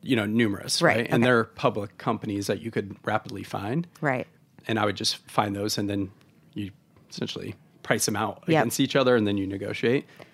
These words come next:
Speaker 1: However, you were just mentioning one where you had a limited,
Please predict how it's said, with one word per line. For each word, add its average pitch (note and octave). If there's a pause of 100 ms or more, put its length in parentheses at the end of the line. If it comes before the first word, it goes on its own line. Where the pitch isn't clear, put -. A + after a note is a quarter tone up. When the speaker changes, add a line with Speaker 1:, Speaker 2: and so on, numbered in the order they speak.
(140)
Speaker 1:
However, A2
you A#2
were A#2
just G#2
mentioning G2+
one B2+
where A2
you G#2
had G#2
a G#2
limited, G2+